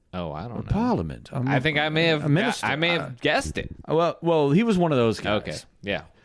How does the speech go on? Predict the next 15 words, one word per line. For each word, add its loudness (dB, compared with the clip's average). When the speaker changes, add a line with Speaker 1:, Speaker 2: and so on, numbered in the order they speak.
Speaker 2:
And -10
Speaker 1:
He's 0
Speaker 2:
he 2
Speaker 1:
up 2
Speaker 2:
went 0
Speaker 1:
there. 0
Speaker 2:
to, -4
he 2
went 0
to, 2
uh, 4
Miami 2
with 2
his -8
mistress, -4